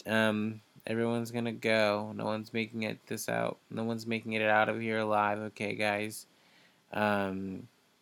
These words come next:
so don't think too hard about things. Everything's gonna work out for you.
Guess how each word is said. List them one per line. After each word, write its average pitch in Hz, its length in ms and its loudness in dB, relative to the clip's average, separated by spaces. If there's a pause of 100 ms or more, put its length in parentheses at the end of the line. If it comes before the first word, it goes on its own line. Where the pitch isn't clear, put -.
(120)
so 113 140 -4
don't 110 260 -2
think 113 200 -4
too 120 140 -4
hard 104 200 0
about 104 340 -2
things. - 500 -10
Everything's 113 600 -2
gonna 120 160 -2
work 117 260 -4
out 110 220 2
for - 120 -8
you. 107 420 0